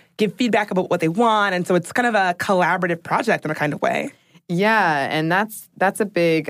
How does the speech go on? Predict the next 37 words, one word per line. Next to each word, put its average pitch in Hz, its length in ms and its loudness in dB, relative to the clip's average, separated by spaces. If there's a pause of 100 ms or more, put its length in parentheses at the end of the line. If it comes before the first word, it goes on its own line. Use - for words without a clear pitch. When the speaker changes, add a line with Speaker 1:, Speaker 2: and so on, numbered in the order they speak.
(140)
Speaker 2:
uh, 170 100 0 (100)
not 262 200 -2
really 233 160 2
point 160 280 -4
of 160 60 -8
contention, 143 480 -4
but 139 160 -4
some 185 140 -2
people 214 240 -2
say 165 320 0
that 147 260 0 (180)
published 160 520 -2
works 143 320 -2
of 139 100 -6
fan 135 240 -4
fiction 127 640 -8 (480)
aren't 147 180 0
really 147 200 0
fan 147 260 -4
fiction 143 260 -8
'cause 131 140 -8
they're 131 200 -2
lacking 127 560 -4
in 123 500 -6 (100)
that 127 220 -6
community 120 340 -6
aspect. 123 300 -2 (160)
And 156 240 -2
Speaker 1:
Mm. 147 40 -4
Speaker 2:
community 139 540 -2
is - 100 -10
so 127 640 -4
important 127 640 -6 (400)
to 123 580 -2 (300)
fan 202 180 2
fiction. 127 380 -4
And 208 520 0